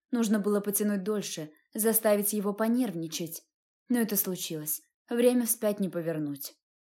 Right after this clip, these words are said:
Отшвырнув газету, стиснула зубы. Сгорая от злости. Пусть дурачит кого угодно, только не меня. Я настолько погрузилась в себя, что не услышала, как приблизился Коля. «Привет»,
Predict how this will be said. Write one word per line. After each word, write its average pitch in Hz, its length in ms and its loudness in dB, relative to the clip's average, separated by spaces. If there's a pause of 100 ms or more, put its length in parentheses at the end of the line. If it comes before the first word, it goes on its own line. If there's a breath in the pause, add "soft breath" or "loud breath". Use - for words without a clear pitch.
Отшвырнув 214 580 2
газету, 214 440 0
стиснула 196 520 -2
зубы. 151 400 -6 (360)
Сгорая 214 420 2
от 202 80 -2
злости. 185 520 -6 (320)
Пусть 262 220 2
дурачит 208 420 4
кого 202 300 4
угодно, 175 400 0
только 180 280 -4
не 196 160 0
меня. 196 400 0 (540)
Я 220 160 4
настолько 233 460 2
погрузилась 202 580 0
в - 80 2
себя, 196 340 -4 (200 soft breath)
что - 200 -2
не 220 140 2
услышала, 208 540 -2
как 220 200 -4
приблизился 165 640 -4
Коля. 131 440 -10 (520)
«Привет», 165 540 0